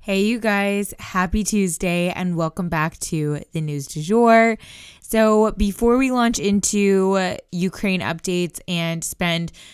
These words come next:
the bulk of our episode there, I wanted to give you guys a few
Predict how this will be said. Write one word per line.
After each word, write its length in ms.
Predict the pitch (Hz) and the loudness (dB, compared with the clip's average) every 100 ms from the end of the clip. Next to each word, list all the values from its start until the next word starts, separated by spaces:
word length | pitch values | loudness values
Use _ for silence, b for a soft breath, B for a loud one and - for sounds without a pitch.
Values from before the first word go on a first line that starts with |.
| B | B
the 80 | - | -12
bulk 320 | 147 190 190 - | 4 4 4 -2
of 340 | 165 165 165 147 | 0 0 0 -4
our 280 | 151 151 139 | -4 -4 -4
episode 560 | - 165 170 - 185 170 | -4 -4 -4 0 0 0
there, 400 | 190 196 196 208 B B B | 0 2 0 -2 B B B
I 100 | - | 0
wanted 320 | 190 185 190 196 | 2 2 2 0
to 100 | 190 | 2
give 180 | 214 | 2
you 100 | 190 | 2
guys 320 | 185 185 170 - | 2 2 0 -2
a 40 | |
few 540 | 165 - 180 196 196 | -10 -4 0 2 2